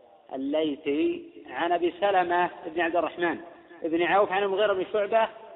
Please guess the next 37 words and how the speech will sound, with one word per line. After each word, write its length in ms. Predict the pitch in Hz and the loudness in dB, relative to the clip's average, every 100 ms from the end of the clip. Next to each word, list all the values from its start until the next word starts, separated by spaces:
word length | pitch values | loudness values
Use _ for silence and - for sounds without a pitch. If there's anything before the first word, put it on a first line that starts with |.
| - 226 | -12 -2
أن 160 | 190 214 | 0 2
النبي 160 | 196 | 0
صلى 80 | 175 | 0
الله 100 | 208 | 4
عليه 120 | 208 | 4
وسلم 120 | 196 | 4
كان 180 | 202 208 | 4 4
إذا 220 | 202 190 | 4 2
ذهب 320 | 180 208 190 190 | 6 4 6 2
المذهب 520 | 180 202 202 202 214 - | 2 0 0 0 0 2
أبعد، 380 | 214 147 127 - - - - - - _ - | 0 2 -2 -2 -8 -20 -20 -20 -20 _ -10
وهذا 240 | 160 208 | -4 -2
أول 320 | 214 254 247 - | 0 4 4 4
حديث 380 | 208 208 175 | 0 0 -2
في 120 | - 147 | -2 -6
سنن 360 | - 165 156 147 135 139 | -2 -2 0 -2 -4 -4
أبي 160 | 151 151 | -2 2
داود، 300 | 143 127 104 - - 139 123 - _ _ - _ _ _ _ | 4 2 -2 -12 -20 -20 -20 -20 _ _ -20 _ _ _ _
وهذا 220 | 147 185 | 2 6
الذي 240 | 185 180 175 | 6 6 2
أشرت 300 | 185 175 165 | -2 -4 -4
إليه 600 | 151 143 147 147 156 160 | -4 -4 -6 -4 -4 -4
في 240 | 143 127 117 117 113 123 117 113 | -8 -8 -10 -12 -14 -16 -16 -16
الدرس 460 | 113 139 139 123 - | -10 -8 -8 -10 -16
وفي 280 | 113 117 - | -18 -16 -16
الشرح، 460 | 113 147 160 151 | -4 2 2 0
وقلت 300 | 147 127 147 | -6 -8 -6
في 160 | 151 160 143 | -6 -8 -8
إسناده 260 | 170 160 156 | -4 -2 -2
لين، 340 | 156 160 - - - - - - _ - | -2 -4 -6 -16 -20 -20 -20 -20 _ -10
وإلا 680 | 151 175 180 170 156 156 143 | -4 0 4 4 4 0 -4
فتواري 720 | 165 175 185 196 190 180 185 | -8 0 4 4 4 2 0
النبي 320 | 175 143 135 | 0 -2 -4
صلى 200 | - 151 | -4 -4
الله 220 | 151 147 | -2 -2
عليه 140 | 131 131 | -2 -2
وسلم 480 | 170 143 135 143 | -2 0 0 -2